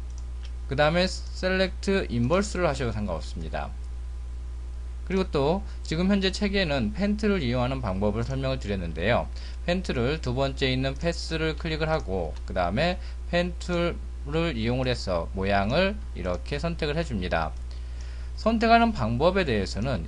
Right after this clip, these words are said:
이미지에 따라서 올가미 툴을 선택을 해야 될 게 있고요. 그 다음에, 음, 패스를 선-, 펜 툴을 선택해야 될 때가 있고요. 그 다음에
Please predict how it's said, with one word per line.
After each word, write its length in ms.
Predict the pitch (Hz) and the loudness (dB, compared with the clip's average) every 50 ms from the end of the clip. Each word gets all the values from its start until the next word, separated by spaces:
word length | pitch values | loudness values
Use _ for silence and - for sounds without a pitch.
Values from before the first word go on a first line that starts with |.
| - | -4
이미지에 640 | - 117 117 135 160 185 214 214 196 190 202 190 180 - | -2 0 0 2 4 4 4 4 4 2 2 2 2 2
따라서 540 | 147 131 110 95 - - - 104 87 82 - - - - - - | 0 2 2 2 0 0 0 0 0 0 -2 -6 -8 -8 -6 -2
올가미 500 | 101 110 135 143 180 208 214 220 220 214 | 0 2 4 6 6 6 6 6 4 0
툴을 240 | - 202 196 196 | 0 0 0 2
선택을 420 | 190 190 196 185 - 190 170 175 170 | 2 2 0 0 0 -2 0 2 2
해야 140 | 165 143 120 | 4 2 2
될 180 | 101 98 - | 2 0 -2
게 100 | - 117 | -2 -4
있고요. 520 | 90 78 - - - 78 85 98 139 180 202 - - - - - - - | -4 -4 -4 -6 -4 -2 0 0 0 -2 -4 -6 -8 -8 -8 -8 -8 -6
그 80 | - | -2
다음에, 460 | - 98 92 90 98 123 156 180 196 - - - - - - - | 0 2 2 2 2 2 2 2 0 -2 -6 -8 -8 -8 -8 -6
음, 140 | - 110 113 - | -6 -6 -2 0
패스를 460 | - 226 240 233 - 226 226 220 214 | 2 2 2 2 0 2 2 2 4
선-, 220 | 214 202 180 175 - | 4 2 2 2 2
펜 200 | - 226 233 240 | 2 2 2 2
툴을 200 | 233 - 226 226 214 | 0 0 0 0 2
선택해야 420 | 208 190 170 - 156 147 131 117 | 0 0 0 0 0 2 2 2
될 120 | 104 95 87 | 2 0 -2
때가 180 | - 98 90 85 | -2 -2 -2 -2
있고요. 520 | 82 - - 82 85 98 131 180 214 - - - - - - - - - | -2 -4 -4 0 2 4 4 4 2 0 -2 -6 -8 -8 -8 -8 -8 -6
그 80 | - | -2
다음에 460 | 87 87 87 87 101 135 175 190 196 | 0 0 2 2 2 2 2 2 0